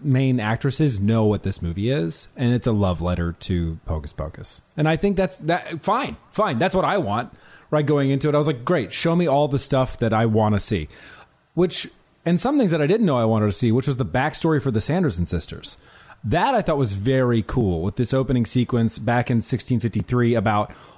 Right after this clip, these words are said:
why the Sanderson sisters are, are the way they are, how they became witches, and they sort of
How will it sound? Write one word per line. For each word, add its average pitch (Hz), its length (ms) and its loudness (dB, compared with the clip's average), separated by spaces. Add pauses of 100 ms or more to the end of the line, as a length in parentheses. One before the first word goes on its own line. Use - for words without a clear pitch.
why 147 300 0
the 165 100 2
Sanderson 147 480 0
sisters 127 720 0
are, 117 320 0 (120)
are 165 240 2
the 175 80 0
way 175 100 2
they 170 160 2
are, 113 400 2 (120)
how 170 360 2
they 175 180 2
became 151 600 2
witches, 110 520 0 (360)
and 151 120 2
they 143 220 0
sort 156 200 0
of 139 100 -2